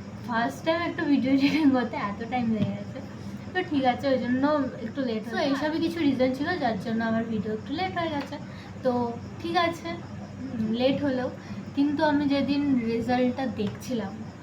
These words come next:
সেদিন তো আমি পাগল হয়ে গেছিলাম। মানে, আমি just ভাবছিলাম যে আমার, আহ,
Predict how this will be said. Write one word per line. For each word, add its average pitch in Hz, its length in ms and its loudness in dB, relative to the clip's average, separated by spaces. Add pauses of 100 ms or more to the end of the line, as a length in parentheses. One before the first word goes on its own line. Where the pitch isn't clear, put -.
(140)
সেদিন 220 380 2 (100)
তো 220 60 -2
আমি 214 260 0 (420)
পাগল 214 440 0
হয়ে 208 140 0
গেছিলাম। 202 460 -4 (400)
মানে, 220 180 0 (160)
আমি 233 280 2
just 320 300 -2
ভাবছিলাম 339 520 -2 (160)
যে 359 100 -4 (600)
আমার, 320 640 2
আহ, 226 340 0